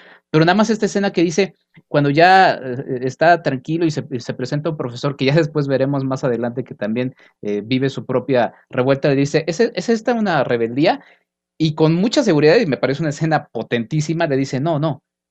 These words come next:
esto es una revolución", y como revolución, pues, pues impacta en distintas, eh,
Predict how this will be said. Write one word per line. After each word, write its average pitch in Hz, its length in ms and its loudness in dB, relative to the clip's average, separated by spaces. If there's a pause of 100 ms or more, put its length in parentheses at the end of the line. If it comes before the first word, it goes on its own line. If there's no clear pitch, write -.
(120)
esto 151 200 -8
es - 80 -12
una 214 160 2
revolución", 120 800 -4 (200)
y 131 140 -6
como 123 220 -4
revolución, 120 680 -2 (880)
pues, - 380 -12 (120)
pues - 160 -12
impacta 127 360 -2
en 127 40 -2
distintas, 117 560 -8
eh, 98 460 -8